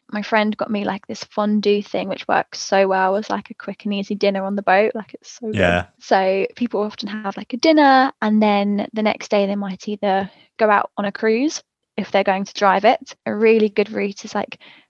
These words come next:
Speaker 1: from Little Venice, like, to go along the back of Regent's Park and then sort of turn around and come back. And it's, like, a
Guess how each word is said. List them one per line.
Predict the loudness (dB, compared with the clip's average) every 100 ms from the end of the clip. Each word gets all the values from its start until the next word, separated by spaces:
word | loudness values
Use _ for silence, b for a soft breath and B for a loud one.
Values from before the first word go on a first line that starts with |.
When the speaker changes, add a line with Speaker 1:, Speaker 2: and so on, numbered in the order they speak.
| _
Speaker 1:
from | 0
Little | 0 0 0
Venice, | 0 0 -2 -4 -12 -6
like, | -6 -6
to | -6
go | 0 0
along | 0 -2 -4
the | -8
back | -10 -14
of | -12 -6
Regent's | -4 -2 -2 -4
Park | -4 0 2 4 2 -4 _ _
and | -4 -2
then | -2
sort | -4 -8
of | -6
turn | -2 0 0
around | 0 0 -2
and | -8
come | -10 -10 -6 -2
back. | -2 -2 _ -6
And | -6
it's, | -6 -6
like, | -6 -2
a | -2